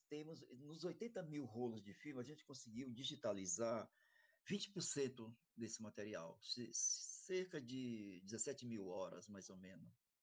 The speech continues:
a gente conseguiu, é, digitalizar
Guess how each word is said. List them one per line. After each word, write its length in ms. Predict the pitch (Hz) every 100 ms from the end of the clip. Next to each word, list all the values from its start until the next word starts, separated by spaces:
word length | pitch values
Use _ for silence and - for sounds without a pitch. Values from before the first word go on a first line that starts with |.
| _ _ _ _
a 80 | 95
gente 260 | 98 101
conseguiu, 680 | - 98 - 92 95 95 98 113 - _ _ _ _ _ _ _ _
é, 460 | 113 107 98 90 90 87 85 - - - - _ _ _ _ _ _ _ _ _ _ -
digitalizar 760 | - 117 113 113 117 101 104